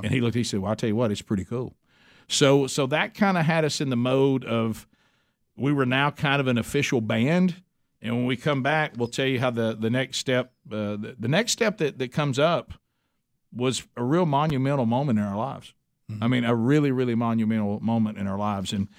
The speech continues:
Speaker 1: and we'll talk about that when Rick and Bubba University, the podcast, continues. All right, so let's talk about Tommy John. Tommy John, uh, has the most comfortable underwear that, that, that we have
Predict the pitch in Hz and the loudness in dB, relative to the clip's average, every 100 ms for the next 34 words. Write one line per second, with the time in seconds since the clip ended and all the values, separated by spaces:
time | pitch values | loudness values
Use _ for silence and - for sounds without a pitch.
0 | - - 113 120 147 131 117 104 - 107 | -20 -4 0 2 4 2 2 -4 -4 -6
1 | 113 113 131 127 135 127 123 120 127 123 | -2 0 0 0 0 0 0 0 0 0
2 | - 113 - 127 127 120 110 104 117 104 | -4 -4 0 0 0 -2 -2 -4 -4 -2
3 | 117 95 - - _ _ _ _ - - | -4 -6 -16 -20 _ _ _ _ -20 -20
4 | - 165 170 131 185 190 - 214 214 196 | -4 2 2 2 0 0 2 2 2 0
5 | 180 190 180 165 139 143 123 123 143 - | 2 2 2 2 0 0 0 0 -2 -6
6 | _ _ _ _ _ - - 156 180 196 | _ _ _ _ _ -20 -4 0 4 4
7 | 165 139 139 143 147 - _ _ _ - | 2 2 0 0 -4 -10 _ _ _ -2
8 | 117 117 117 139 131 139 135 - 160 165 | 0 2 2 0 0 0 0 0 0 0
9 | 170 147 139 135 139 131 120 117 117 110 | -2 -2 -2 0 0 0 2 2 2 0
10 | 113 107 120 117 - 113 110 131 139 135 | -2 -2 -4 -4 -2 -6 -2 0 2 0
11 | 117 | -2